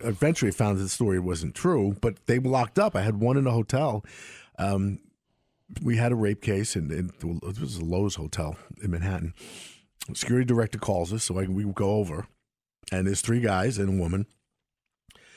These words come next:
and, uh, we lock up these three men because she said she was raped by them, you know, against her will, forcible rape. To make a very long story short, by the end of the, that morning,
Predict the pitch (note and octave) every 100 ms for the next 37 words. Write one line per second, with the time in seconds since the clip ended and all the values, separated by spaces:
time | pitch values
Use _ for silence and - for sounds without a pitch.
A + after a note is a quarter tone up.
0 | - _ _ _ - A2 A2 G2 F#2 F#2
1 | F#2 - _ - G#2 G#2+ A2+ - A#2 A#2
2 | - A2+ C#3 A3+ F#2+ - A2 - A#2 G2+
3 | A2+ G#2+ G#2+ C3+ - F#2+ F2+ F2+ - -
4 | G2 G2 G2+ G2 C#3 F#2+ E2+ A2+ - -
5 | G2+ G2+ A#2 F#2+ F2+ G#2+ - _ _ _
6 | _ _ _ _ _ _ _ - _ -
7 | G#2+ A2 A2 - - - A2+ - G2 -
8 | - - B2 B2+ B2+ A#2 A#2+ A#2+ A#2 C3
9 | C#3+ B2+ B2+ G#2 F#2+ - A3+ A2 - _
10 | - G#2+ A#2+ C#3 D#3+ C3 G#2+ G2 _ -
11 | G#2 G#2+ A#2 G#3+ F3 F2+ F2+